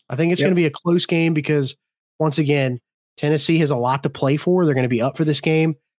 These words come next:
Speaker 1: With Missouri being at home, I got them winning by a field goal.
Speaker 2: I, I agree with you. I feel like Missouri is gonna win. There's part of me that wants Tennessee to win so that the next, that next week's game is bigger.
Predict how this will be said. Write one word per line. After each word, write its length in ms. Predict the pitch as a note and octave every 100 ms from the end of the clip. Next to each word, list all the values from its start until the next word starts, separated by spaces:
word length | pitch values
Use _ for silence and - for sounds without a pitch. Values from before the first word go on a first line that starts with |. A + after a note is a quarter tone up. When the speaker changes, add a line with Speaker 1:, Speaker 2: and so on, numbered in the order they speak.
| -
Speaker 1:
With 180 | D3 C#3+
Missouri 420 | C#3+ C3 G3+ A#3+
being 240 | G#3 G#3 F#3
at 80 |
home, 580 | - - F3 F3+ F3+ F3 -
I 100 | C#3
got 220 | D3+ E3
them 160 | F#3 D#3+
winning 280 | D3 D3 C#3
by 180 | C3 A2
a 40 |
field 460 | - - B2 A#2+ A2
goal. 300 | G#2+ A2 - _ _ _ _ _ _ _ _ _ _ - - B2
Speaker 2:
I, 180 | E3 D#3
I 200 | F3 G3+
agree 320 | F3 C#3 C#3+
with 160 | D3
you. 220 | D#3 D#3 D#3+
I 120 | D#3+
feel 160 | G3+
like 160 | F#3+ E3
Missouri 420 | D#3+ D3 E3 E3+
is 100 | D#3
gonna 200 | E3 D3
win. 560 | B2+ C3 C#3+ D#3+ E3+ - _ -
There's 160 | F3
part 240 | - F#3 G#3
of 60 |
me 80 | G#3
that 140 | F3 C#3
wants 280 | D#3+ D#3+
Tennessee 480 | - E3 C#3 - F3+
to 80 | F3+
win 440 | F#3+ G3+ G#3 G#3+ - _
so 140 | - E3+
that 120 | D#3
the 100 | C#3+
next, 360 | C#3+ D#3 - D#3
that 200 | D#3 D3
next 220 | D#3 D#3
week's 200 | D#3 C#3+
game 260 | D#3 D3 D3
is 80 |
bigger. 440 | B2 C3+ D3+ E3